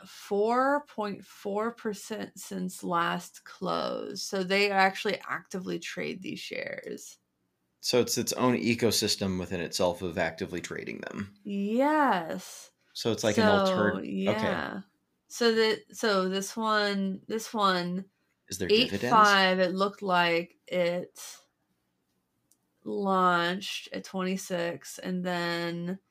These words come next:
Speaker 1: it w-, went to auction at Julien's and sold f-, oh my God. No, no, it looked like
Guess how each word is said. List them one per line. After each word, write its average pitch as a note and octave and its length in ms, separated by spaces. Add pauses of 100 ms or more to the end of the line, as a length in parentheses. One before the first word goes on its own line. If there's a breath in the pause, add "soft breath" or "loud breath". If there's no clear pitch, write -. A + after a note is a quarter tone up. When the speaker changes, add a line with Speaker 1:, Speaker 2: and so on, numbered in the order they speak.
(240)
Speaker 1:
it F#3 140
w-, E3+ 340
went F#3 380
to F#3+ 200
auction F3+ 500
at F3 120
Julien's F3 1120 (480)
and F3+ 180
sold F3+ 520
f-, - 480 (120)
oh F#3 120
my - 160 (200)
God. - 100 (360)
No, A3 420
no, A#3+ 300 (320)
it G#3+ 160
looked B3 380
like A#3+ 560